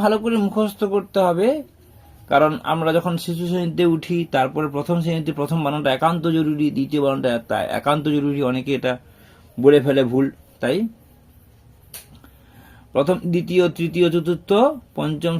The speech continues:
ষষ্ঠ, সপ্তম, এখানে একই পৃষ্ঠায় সবগুলি নিয়ে আলোচনা করা হয়েছে।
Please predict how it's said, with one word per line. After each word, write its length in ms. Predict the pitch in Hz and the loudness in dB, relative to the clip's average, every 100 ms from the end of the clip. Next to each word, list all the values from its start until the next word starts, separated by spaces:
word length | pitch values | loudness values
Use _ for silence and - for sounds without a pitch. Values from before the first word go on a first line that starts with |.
| - | -4
ষষ্ঠ, 240 | 156 - | -4 -4
সপ্তম, 300 | 165 156 - 160 | -6 -6 -6 -4
এখানে 200 | 175 170 160 | -2 0 -2
একই 180 | 160 185 | -2 -6
পৃষ্ঠায় 480 | 175 165 - 214 311 302 - - - - | -6 -6 0 2 2 0 -8 -20 -20 -18
সবগুলি 560 | - 175 190 175 208 233 | 0 2 2 0 0 2
নিয়ে 140 | 214 240 | 4 2
আলোচনা 380 | 160 127 135 135 | 4 2 2 0
করা 180 | 135 | 2
হয়েছে। 320 | 147 196 196 | 4 6 6